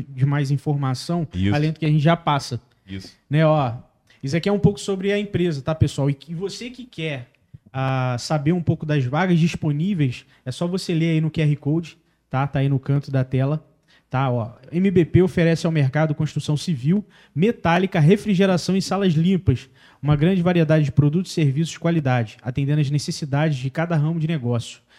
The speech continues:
Speaker 1: levando soluções modernas, certificadas e de alto padrão de excelência. Beleza, galera? Então você que quer aí saber quais são as vagas, quer conseguir aí re-, restabelecer no mercado de trabalho,
Speaker 2: Tem o
Speaker 1: né?
Speaker 2: Q R Code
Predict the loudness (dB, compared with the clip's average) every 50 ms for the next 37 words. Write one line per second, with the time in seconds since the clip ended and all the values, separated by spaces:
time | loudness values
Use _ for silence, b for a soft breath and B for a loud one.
0 | b b b b b 2 4 4 4 2 0 0 -2 -2 0 0 0 -2 -2 -4
1 | -2 0 0 0 0 0 0 0 0 0 0 -2 -2 -2 -2 -2 -2 -2 -8 -12
2 | -8 -4 -2 -2 0 0 -2 -6 -8 b b b b b b -8 -4 -2 0 0
3 | 2 0 0 -2 -4 -6 -10 -8 -4 -4 -4 -4 -2 -4 -4 -4 -4 -4 -4 -6
4 | -6 -6 -6 -6 -4 -4 -6 -6 -10 -12 -14 -8 -4 -2 0 0 0 0 -2 -2
5 | -2 -2 -4 -6 -10 b b b b b _ -4 -2 -2 -2 -4 -4 -4 -6 -4
6 | -6 -4 -2 0 0 0 0 -2 -2 -4 -8 b b b b -4 -2 0 0 0
7 | 0 2 -2 0 0 2 4 4 4 4 4 4 4 4 2 -2 -2 -2 -2 -2
8 | -2 -2 -2 -2 -2 -2 -2 -2 -2 0 0 0 2 0 0 -2 -4 -6 b b
9 | b b -4 -4 -4 -4 -6 -6 -2 -2 -2 -2 -2 -4 -2 -2 0 0 0 0
10 | 0 0 2 2 2 2 0 0 -2 -2 -2 -2 -2 0 2 2 2 2 0 -2
11 | -4 b b b b 4 4 4 4 4 4 6 4 4 6 6 8 8 8 6
12 | 4 0 -2